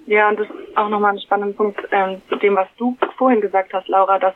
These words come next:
du auch analysiert hast, dass du festgestellt hast, dass es viele Menschen sind, die davor eher unpolitisch,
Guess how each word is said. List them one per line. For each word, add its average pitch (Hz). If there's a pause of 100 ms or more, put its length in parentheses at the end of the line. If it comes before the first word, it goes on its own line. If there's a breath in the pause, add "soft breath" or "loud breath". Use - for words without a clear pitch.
du 202 (480)
auch 196
analysiert 202
hast, 196 (140)
dass 190 (140)
du 190
festgestellt 190
hast, 190
dass 185
es 185 (420)
viele 226
Menschen 202
sind, 190
die 190
davor 190
eher 190
unpolitisch, 240